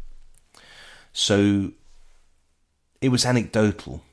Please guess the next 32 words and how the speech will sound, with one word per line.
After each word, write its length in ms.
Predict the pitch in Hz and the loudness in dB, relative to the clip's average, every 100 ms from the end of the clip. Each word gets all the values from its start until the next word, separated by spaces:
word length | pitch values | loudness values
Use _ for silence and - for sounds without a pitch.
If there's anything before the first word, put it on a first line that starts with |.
| - | -10
It 80 | 104 | -6
was 140 | 98 | -6
like, 360 | 95 82 - - | -6 -6 -10 -6
"This 240 | 123 - | -4 -4
is 140 | 107 - | -4 -8
the 100 | 92 | -6
game 380 | 98 92 87 | -4 -4 -4
plan. 360 | 82 - 64 71 | -8 -14 -16 -16
This 280 | - 107 - | -10 -8 -6
is 140 | 92 - | -8 -8
the 160 | 92 | -8
set 400 | 87 - - - | -6 -4 -6 -8
time." 380 | - 80 80 82 | -10 -8 -8 -8
And 200 | 82 85 | -8 -4
maybe 300 | 110 113 92 | -4 -4 -6
what 220 | 85 - | -8 -10
you'd 220 | - 87 | -10 -14
do 160 | - 85 | -10 -10
is 220 | 80 - | -10 -12
you'd, 120 | 82 - _ _ | -14 -16 _ _
you'd 200 | 85 90 | -14 -12
have 200 | 87 85 | -10 -8
a, 460 | 82 82 82 80 - | -8 -8 -10 -12 -12
um, 320 | 65 78 80 - | -12 -12 -12 -10
discussion 640 | 92 - 101 - 85 80 _ _ - | -10 -8 -10 -10 -10 -12 _ _ -20
about 440 | - 85 78 - _ - | -14 -12 -12 -16 _ -16
your 140 | 85 | -16
target 680 | - - 85 82 - 69 - _ _ _ _ - - _ _ | -14 -10 -10 -10 -12 -16 -16 _ _ _ _ -20 -20 _ _
five 280 | - 95 87 | -8 -6 -4
hundred 220 | 82 82 | -6 -8
meter 220 | 80 - | -12 -12
split. 380 | - - 80 - | -14 -12 -14 -16